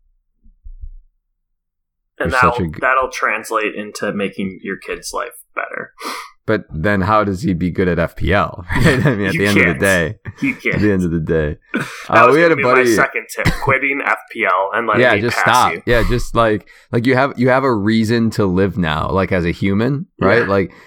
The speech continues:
Speaker 2: that's our, that's pretty basically the only reason we have to live, right? Is, is to reproduce, uh, and then, and then raise that child and then die,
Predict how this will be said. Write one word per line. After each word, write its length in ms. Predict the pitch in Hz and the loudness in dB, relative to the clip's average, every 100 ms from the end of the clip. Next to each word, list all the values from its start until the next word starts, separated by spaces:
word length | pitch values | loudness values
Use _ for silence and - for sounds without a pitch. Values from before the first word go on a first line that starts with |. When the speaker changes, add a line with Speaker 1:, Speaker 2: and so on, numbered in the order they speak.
| _ | _
Speaker 2:
that's 200 | 104 107 | 0 2
our, 160 | 107 98 | 2 0
that's 280 | 101 98 - | 0 -2 -2
pretty 240 | - 92 | -4 -2
basically 520 | 95 101 107 87 95 | -2 -2 -4 -2 0
the 140 | 87 73 | 2 2
only 240 | 90 90 | 0 0
reason 340 | 78 90 80 | 0 -2 0
we 100 | 82 | 0
have 120 | 80 78 | -2 -2
to 80 | |
live, 300 | 82 98 82 | 0 0 0
right? 180 | 82 82 | 0 0
Is, 220 | 80 76 - | -2 -4 -6
is 140 | 78 - | -6 -4
to 140 | 87 | -2
reproduce, 760 | 82 78 - 82 80 67 - - 82 | -2 0 0 0 0 -4 -8 -10 -4
uh, 300 | 78 73 69 | -2 -2 -4
and 360 | 85 80 76 76 | -4 -2 -2 -2
then, 360 | 82 78 76 - - | -2 -2 -4 -6 -4
and 220 | 82 80 | -2 -2
then 140 | 76 | -2
raise 400 | 71 80 82 80 | 0 0 0 0
that 260 | 80 69 - | -4 -6 -8
child 480 | - 82 82 73 - | -4 -2 0 -2 -2
and 120 | 85 | -2
then 220 | 82 71 | -2 -4
die, 440 | - 71 69 - | -2 -2 -4 -8